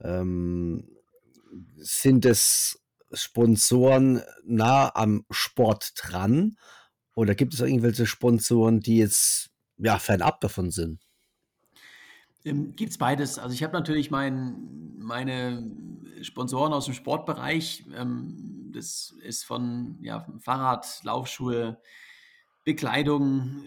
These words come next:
Speaker 2: ähm, Computer und, ähm, wirklich bis ins letzte Detail hab ich da eigentlich alle Produkte, die ich, die ich nutz beim Sport, sind auch gesponsert. Ähm, genauso hab ich aber auch, ähm, eine Unternehmensberatung als, äh, als Sponsor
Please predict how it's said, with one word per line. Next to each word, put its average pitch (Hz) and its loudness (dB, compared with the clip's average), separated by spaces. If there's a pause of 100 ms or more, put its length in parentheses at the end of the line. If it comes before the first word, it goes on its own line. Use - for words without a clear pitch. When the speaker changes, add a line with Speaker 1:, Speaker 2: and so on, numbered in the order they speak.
Speaker 2:
ähm, 135 -8
Computer 139 0
und, 127 -8 (480)
ähm, 123 -16
wirklich 131 -8
bis 127 -8
ins 127 -6
letzte 135 -6
Detail 123 -6
hab 123 -4
ich 123 -8
da 120 -8 (280)
eigentlich 117 -12
alle 127 -6 (340)
Produkte, 131 -10
die 120 -8
ich, - -14 (320)
die 123 -12
ich - -14
nutz 151 -6
beim 127 -6
Sport, 127 -4
sind 123 -10
auch 123 -14
gesponsert. 175 -4 (880)
Ähm, 131 -2
genauso 147 2
hab 151 4
ich 151 -2
aber 135 -2
auch, 139 -4
ähm, 131 -6
eine 135 -8
Unternehmensberatung 135 -2
als, 127 -6
äh, 127 -10
als 117 -10
Sponsor 127 -2